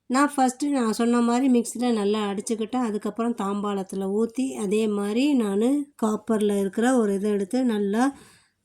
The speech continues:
நல்லா போட்டு தேய்ச்சி வந்து, தேய்ச்சிக்கிட்டே வந்தோம்னா, இருபது நிமிஷத்துலயே நமக்கு வந்து சூப்பரான கிரீம் ரெடி ஆயிருதுங்க. சருமம் வந்து நல்லா வறட்சி இல்லாம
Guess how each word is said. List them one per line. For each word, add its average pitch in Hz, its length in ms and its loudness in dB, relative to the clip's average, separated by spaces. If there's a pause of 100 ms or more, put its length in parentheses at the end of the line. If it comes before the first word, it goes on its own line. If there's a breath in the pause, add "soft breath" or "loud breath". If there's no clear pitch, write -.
(220)
நல்லா 262 380 4
போட்டு 247 400 0
தேய்ச்சி 233 440 2
வந்து, 208 300 0
தேய்ச்சிக்கிட்டே 240 520 2
வந்தோம்னா, 208 420 0
இருபது 262 500 4
நிமிஷத்துலயே 226 800 2
நமக்கு 202 360 0
வந்து 226 260 -4
சூப்பரான 240 840 -4
கிரீம் 226 400 -2
ரெடி 196 340 0
ஆயிருதுங்க. 196 680 2 (880 soft breath)
சருமம் 294 580 8
வந்து 262 260 8
நல்லா 254 400 8
வறட்சி 247 420 4
இல்லாம 233 600 4